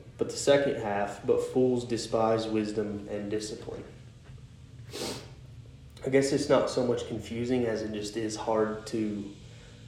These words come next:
um, make my flesh seek out wisdom and discipline because it wants to do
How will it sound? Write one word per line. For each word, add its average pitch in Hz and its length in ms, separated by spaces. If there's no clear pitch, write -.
um, - 400
make 127 380
my 107 180
flesh 113 640
seek 131 400
out 113 340
wisdom 107 400
and 98 220
discipline 104 640
because - 460
it 113 220
wants 107 240
to - 100
do 107 440